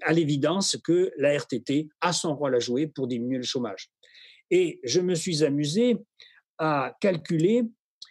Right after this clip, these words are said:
euh, la corrélation qui existait entre la proportion de l'emploi à temps partiel et le taux de chômage dans les pays, principaux pays européens. Alors, bien sûr, pourquoi, euh, faire cette corrélation entre le taux de chômage et l'emploi à temps partiel ? Eh bien, c'est que l'emploi à temps partiel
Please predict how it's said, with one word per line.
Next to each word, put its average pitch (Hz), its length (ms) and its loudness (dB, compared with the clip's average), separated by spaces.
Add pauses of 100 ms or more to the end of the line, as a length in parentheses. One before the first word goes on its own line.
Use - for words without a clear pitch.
(240)
euh, 139 240 2
la 160 120 2
corrélation 185 720 0
qui 165 140 -4
existait 156 600 0
entre 160 260 2
la 151 100 2
proportion 185 600 -2
de 135 100 2
l'emploi 131 340 0
à 117 60 0
temps 127 180 -2
partiel 208 460 0
et 165 40 2
le 139 140 2
taux 170 160 0
de 156 80 -2
chômage 127 480 -2 (500)
dans 123 140 -4
les 131 140 0
pays, 123 240 -2
principaux 147 500 -2
pays 143 380 0
européens. 127 500 0 (380)
Alors, 127 240 2
bien 120 160 0
sûr, 214 400 0 (100)
pourquoi, 156 640 0 (180)
euh, 113 220 -6
faire 143 320 -2
cette 120 240 -4
corrélation 131 640 0 (260)
entre 131 220 -4
le 127 100 -2
taux 139 120 0
de 113 40 -12
chômage 139 380 0
et 131 40 0
l'emploi 127 340 0
à 151 40 -2
temps 147 160 0
partiel ? 131 400 -2
Eh 101 40 -12
bien, 113 120 -4
c'est - 160 -2
que - 80 0
l'emploi 156 400 4
à 139 60 2
temps 135 180 0
partiel 247 500 -2